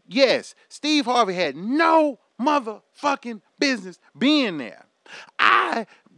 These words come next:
can relate. I can understand. Uh,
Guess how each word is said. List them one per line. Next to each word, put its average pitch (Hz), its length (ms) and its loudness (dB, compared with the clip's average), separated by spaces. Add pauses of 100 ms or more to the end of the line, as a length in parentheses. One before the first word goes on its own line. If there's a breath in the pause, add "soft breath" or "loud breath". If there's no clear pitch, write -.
(160)
can 269 320 2
relate. 269 960 4 (880 loud breath)
I 185 160 6
can 208 340 -6
understand. 202 2250 0
Uh, 120 360 0